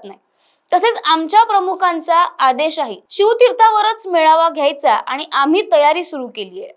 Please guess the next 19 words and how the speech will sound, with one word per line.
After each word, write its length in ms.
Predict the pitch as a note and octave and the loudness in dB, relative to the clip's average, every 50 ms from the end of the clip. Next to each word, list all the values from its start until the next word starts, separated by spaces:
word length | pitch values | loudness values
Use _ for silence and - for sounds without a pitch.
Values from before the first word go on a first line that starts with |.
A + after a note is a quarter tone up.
| _ | _
असेही 340 | - C4+ C#4 D4+ D4 C4 C4 | -4 -4 -2 -6 -6 -6 -4
त्यांनी 320 | - E4 D4+ C4+ C#4 D#4+ E4 | -2 -2 -2 -2 -4 -8 -10
स्पष्ट 320 | - E4+ D#4+ - - B3+ | -10 -12 -12 -10 -10 -12
केले. 280 | A3 - G#3+ F3 E3+ - _ _ _ _ _ - | -12 -12 -16 -18 -20 -20 _ _ _ _ _ -8
सावंत 460 | - - D4+ C#4 C4+ D4+ E4+ E4 E4 | -2 2 2 4 4 2 0 -2 -2
यांनी 180 | F4+ F4 F4+ | -4 -6 -6
पुढे 320 | F#4 F#4 F4+ E4 D#4 D#4+ E4+ | -8 -8 -6 -4 -4 -4 -4
सांगितले 520 | F4+ F4 E4+ E4 E4 D#4+ D#4+ D4+ D#4 F4+ | -4 -6 -8 -8 -10 -12 -8 -6 -6 -6
की 140 | F4+ - G4+ | -4 -6 -8
विभाग 360 | D#4+ D4+ D#4 B3+ D#4+ E4 F4 | -6 -6 -4 0 2 2 2
प्रमुखांची 640 | E4+ - E4+ D#4+ D4+ D#4+ D#4 E4 E4 D#4+ C#4 - F4 | 0 -2 -6 -6 -6 -4 -4 -4 -4 -6 -6 -10 -12
बैठक 440 | E4 D4 D4+ C#4+ C#4+ C#4 C#4+ F4+ G4+ F4 | -6 -2 0 0 0 0 -2 -2 -4 -2
घेऊन 280 | D4+ D4+ C4 G#3 G3+ - _ - | -4 -8 -10 -10 -10 -10 _ -2
आयोजनाची 680 | B3 B3+ C#4+ D4+ C#4+ E4 D#4+ D#4+ D4+ D4 - E4+ F4 | 0 0 0 0 -2 -2 -4 -4 -4 -6 -8 -10 -12
जबाबदारी 600 | C4+ B3+ C#4+ C4+ C#4 C#4+ C#4+ C4 C#4+ C#4 C4 C#4+ | -4 -2 0 2 4 2 2 2 -2 -4 -4 -2
वाटून 380 | D4 E4+ D4 C4 C#4 C#4 B3+ A#3 | 0 0 0 0 -2 -8 -12 -12
दिली 200 | G#3+ G3+ F#3+ G3 | -12 -12 -12 -14
गेली 220 | F#3 F3+ F3+ F3+ | -16 -18 -18 -18
आहे. 160 | F#3 - _ | -20 -20 _